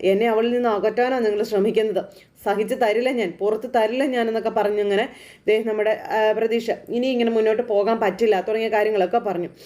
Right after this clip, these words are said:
"അതുകൊണ്ട് തന്നെ ഞാൻ ഇങ്ങനെ ഒരു തീരുമാനം എടുത്തത്" തുടങ്ങിയതൊക്കെ പറഞ്ഞ്, "മറ്റാരുടെ വേദനയും എനിക്ക് എൻ്റെ വേദനയേക്കാൾ വലുതല്ല" എന്നും പറഞ്ഞു. "അപ്പോൾ പ്രതീക്ഷേ, നിൻ്റെ സങ്കടമൊക്കെ എനിക്ക് മനസ്സിലാകും, പക്ഷേ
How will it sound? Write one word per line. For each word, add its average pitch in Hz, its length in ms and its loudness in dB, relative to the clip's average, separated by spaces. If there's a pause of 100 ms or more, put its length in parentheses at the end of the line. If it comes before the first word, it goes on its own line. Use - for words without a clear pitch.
(180)
"അതുകൊണ്ട് 226 300 2
തന്നെ 240 240 0
ഞാൻ 214 160 0
ഇങ്ങനെ 214 280 0
ഒരു 208 120 2
തീരുമാനം 208 400 2
എടുത്തത്" 196 360 2 (120)
തുടങ്ങിയതൊക്കെ 233 520 0
പറഞ്ഞ്, 185 340 0 (340)
"മറ്റാരുടെ 233 680 0
വേദനയും 220 500 0 (140)
എനിക്ക് 226 300 0
എൻ്റെ 226 200 0
വേദനയേക്കാൾ 233 600 2
വലുതല്ല" 208 460 2 (100)
എന്നും 196 240 0
പറഞ്ഞു. 165 280 -4 (920)
"അപ്പോൾ 185 300 0
പ്രതീക്ഷേ, 180 480 -2 (320)
നിൻ്റെ 208 220 2
സങ്കടമൊക്കെ 220 580 0
എനിക്ക് 208 180 -2 (160)
മനസ്സിലാകും, 214 600 0 (120)
പക്ഷേ 185 320 -2